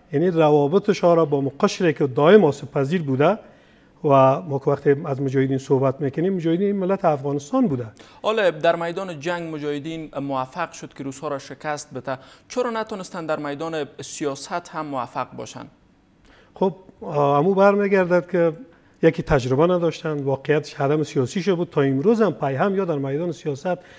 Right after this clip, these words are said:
Speaker 1: میبازند و امروز هم اگر واقعیتش مجاهدین بخواه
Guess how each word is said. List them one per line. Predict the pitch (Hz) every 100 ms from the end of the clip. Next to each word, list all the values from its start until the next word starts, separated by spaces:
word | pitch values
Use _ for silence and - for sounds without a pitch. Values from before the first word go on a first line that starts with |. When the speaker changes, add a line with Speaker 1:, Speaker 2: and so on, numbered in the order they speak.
| _
Speaker 1:
میبازند | 147 147 220 196 147 143 139
و |
امروز | 139 139 143 214
هم | 214
اگر | 160 143
واقعیتش | 139 131 - 175 175
مجاهدین | 151 135 139 135 143 185 180 - - - -
بخواه | 180 156 185 160 180